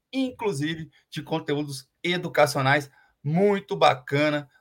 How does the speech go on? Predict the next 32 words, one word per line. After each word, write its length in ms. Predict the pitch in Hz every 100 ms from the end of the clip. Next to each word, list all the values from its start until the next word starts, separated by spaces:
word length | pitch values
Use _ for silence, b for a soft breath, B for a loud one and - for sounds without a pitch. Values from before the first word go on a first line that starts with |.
| _
pra 220 | 147 143
vocês 440 | 131 131 - 135 131
aprenderem 760 | 127 131 123 113 120 123 131 - -
sobre 480 | - - 143 135 135
como 280 | 208 214 202
investir 300 | 170 - 165
melhor 260 | 143 143
o 40 | 135
seu 160 | 147
dinheiro. 420 | 147 156 120 104 - _ _
E 120 | 175
aí, 280 | 185 185 196
se 160 | -
você 280 | 170 165 135
já 160 | 160 160
tá 240 | - 151
num 160 | 160 147
patamar 460 | 151 - 139 143
ali 200 | 143 139
do 140 | 135 147
investidor, 880 | 139 131 143 - 104 95 143 180 -
o 40 | b b
que 120 | 214
que 80 | 214
você 80 | 208
pode 280 | 185 156 -
fazer? 460 | - 120 180 220 b -
Você 120 | 160
pode 240 | 165 165
ter 60 | 170
uma 140 | 165
orientação 640 | 165 165 165 143 - 151